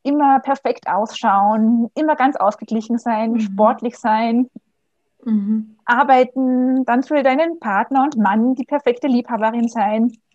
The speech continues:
Speaker 1: Also am
Speaker 2: Mhm.
Speaker 1: besten, ja, ein Multitalent für alles.
Speaker 2: Mhm.
Speaker 1: Und das muss nicht sein. Und auch in den,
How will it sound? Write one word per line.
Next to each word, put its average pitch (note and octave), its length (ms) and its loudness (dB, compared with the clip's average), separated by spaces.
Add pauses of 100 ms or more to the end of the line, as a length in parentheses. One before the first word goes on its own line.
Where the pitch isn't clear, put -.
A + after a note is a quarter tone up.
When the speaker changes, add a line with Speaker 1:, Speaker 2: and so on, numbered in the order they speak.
Speaker 1:
Also A3+ 220 4
am A3 100 4
Speaker 2:
Mhm. A3 40 -2
Speaker 1:
besten, B3 400 -4
ja, F#3 320 0
ein A3 160 2
Multitalent A#3 580 4
für A#3+ 140 0
alles. C4+ 400 0 (220)
Speaker 2:
Mhm. A3+ 480 -4 (540)
Speaker 1:
Und A#3+ 300 4 (180)
das - 140 0
muss A#3 220 6
nicht A3+ 180 -2
sein. F#3 280 -4
Und G#3+ 180 -2
auch G3 320 2
in A#3+ 200 2
den, G#3+ 440 0